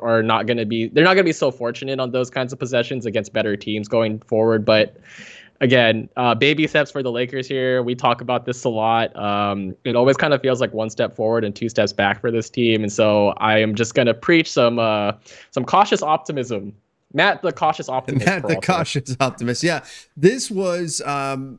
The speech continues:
Speaker 2: like I said, not a perfect game for the Lakers, but it was a win and a much needed one. A much needed
Speaker 1: Yeah.
Speaker 2: win. They had to come out here and get the win in this one and ideally do it in a dominant fashion.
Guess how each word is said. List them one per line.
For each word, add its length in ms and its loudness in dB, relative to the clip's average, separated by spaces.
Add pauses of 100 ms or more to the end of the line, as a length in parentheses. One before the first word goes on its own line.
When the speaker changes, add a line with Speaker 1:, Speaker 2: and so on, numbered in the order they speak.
(120)
Speaker 2:
like 160 2
I 40 -2
said, 200 -2
not 140 -4
a 40 -4
perfect 540 -2
game 220 0
for 80 -6
the 100 -2
Lakers, 320 -4
but 240 0 (140)
it 80 2
was 120 0
a 60 -2
win 260 -4
and 140 -2
a 20 -4
much 280 -6
needed 260 -4
one. 200 -12 (180)
A 100 0
much 260 -4
needed 140 2
Speaker 1:
Yeah. 80 4
Speaker 2:
win. 140 -6
They 160 0
had 280 -8
to 80 -4
come 200 -4
out 120 -4
here 120 -2
and 100 -6
get 120 -6
the 60 -6
win 160 -4
in 100 -4
this 180 -6
one 160 -4
and 160 -4
ideally 340 -4
do 180 -4
it 80 -4
in 140 -8
a 60 -2
dominant 400 -6
fashion. 400 -4